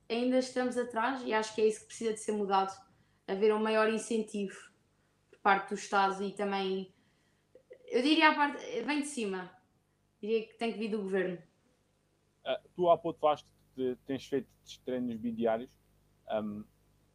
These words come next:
Speaker 2: sentes que tens evoluído enquanto atleta? Ou seja,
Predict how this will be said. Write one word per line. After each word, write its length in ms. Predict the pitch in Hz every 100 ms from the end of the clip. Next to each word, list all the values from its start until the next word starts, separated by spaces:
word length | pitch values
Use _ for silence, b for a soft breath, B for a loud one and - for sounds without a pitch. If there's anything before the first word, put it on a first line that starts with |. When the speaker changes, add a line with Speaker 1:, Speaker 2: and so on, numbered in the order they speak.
| -
Speaker 2:
sentes 760 | - - 175 151 - 135 117
que 40 | - _ _ _ _ _ _ _
tens 240 | 156 156 147
evoluído 400 | 127 131 143 139
enquanto 340 | 131 139 135
atleta? 460 | 117 113 117 151 139
Ou 80 | 113
seja, 360 | 127 110 104